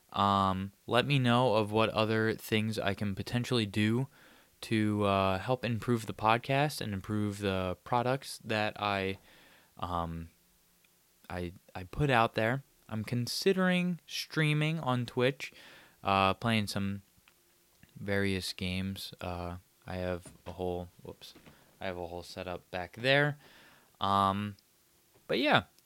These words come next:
as for this week, I'm excited for Philadelphia. You should be too. This has been the Orange Line.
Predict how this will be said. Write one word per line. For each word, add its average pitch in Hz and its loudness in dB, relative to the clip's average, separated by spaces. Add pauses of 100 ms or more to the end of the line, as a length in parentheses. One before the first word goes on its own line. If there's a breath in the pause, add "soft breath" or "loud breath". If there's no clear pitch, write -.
(140)
as 131 2
for 143 2
this 123 -2
week, 143 0 (100)
I'm 123 0
excited 123 2
for 117 -4
Philadelphia. 113 2
You 175 2
should 247 -2
be 202 -2
too. 190 4 (560 soft breath)
This 170 -2
has 160 -2
been 160 2
the 147 0
Orange 147 2
Line. 147 2